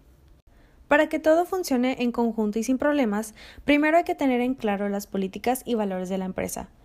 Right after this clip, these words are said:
motivar a los empleados para que cumplan cada uno de los objetivos que se plantearon y sobre todo tener una actitud y conducta de ética positiva ante cualquier circunstancia. Además,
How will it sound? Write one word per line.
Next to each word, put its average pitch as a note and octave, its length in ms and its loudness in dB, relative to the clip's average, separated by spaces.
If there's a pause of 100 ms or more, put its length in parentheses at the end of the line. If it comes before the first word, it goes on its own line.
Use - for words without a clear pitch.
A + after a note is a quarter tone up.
(140)
motivar A#3 460 2
a A3+ 60 2
los B3+ 140 -4
empleados A3 540 0
para A#3 200 0
que G#3+ 120 -4
cumplan A3 400 -2
cada C#4 300 2
uno C#4 220 2
de C#4 80 2
los C4+ 160 0
objetivos G#3+ 520 -4
que A#3+ 140 -2
se A3+ 120 -4
plantearon G#3 600 -2 (240)
y D4 100 -2
sobre C#4+ 260 2
todo C#4+ 260 2
tener B3+ 300 0
una B3+ 160 0
actitud C4 500 -2
y A#3+ 100 -10
conducta G#3+ 480 0
de G#3+ 160 0
ética A3 320 -2
positiva G#3 560 -6 (240)
ante A3 240 -2
cualquier G#3 400 -2
circunstancia. G#3+ 800 -6 (400)
Además, A3+ 560 0